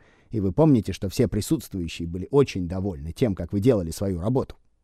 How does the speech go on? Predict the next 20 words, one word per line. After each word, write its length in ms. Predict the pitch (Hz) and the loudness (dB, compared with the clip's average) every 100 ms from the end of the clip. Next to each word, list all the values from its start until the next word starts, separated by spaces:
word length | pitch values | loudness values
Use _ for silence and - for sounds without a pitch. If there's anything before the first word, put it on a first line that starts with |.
| _ _ _ - | _ _ _ -10
И 100 | 87 | -8
человек 360 | 80 58 60 | -8 -12 -14
отвечает: 400 | 67 62 53 58 | -16 -16 -16 -14
«Да, 320 | 82 76 58 - | -14 -14 -16 -18
да, 260 | - - - | -20 -20 -20
да, 240 | - - - | -20 -20 -20
да, 180 | _ _ - | _ _ -20
да, 80 | _ - | _ -20
да, 80 | _ - | _ -20
да». 80 | _ _ _ _ _ _ _ _ _ _ _ _ _ _ _ _ _ _ _ _ _ - - - _ _ _ _ _ _ - | _ _ _ _ _ _ _ _ _ _ _ _ _ _ _ _ _ _ _ _ _ -20 -20 -20 _ _ _ _ _ _ 4
Она 300 | 123 143 120 | 8 8 8
в 40 | |
больнице 640 | 127 127 131 139 - 101 | 6 8 8 6 4 -2
и 140 | 90 98 | -2 0
говорит, 380 | 107 104 120 - | 2 4 2 2
что 180 | 113 | 0
угодила 420 | 107 107 101 117 104 | 4 4 4 4 2
туда 300 | 104 101 98 | 2 0 0
из-за 400 | 101 82 95 87 | -2 -2 -2 -2
вас. 360 | 82 - - | -6 -10 -16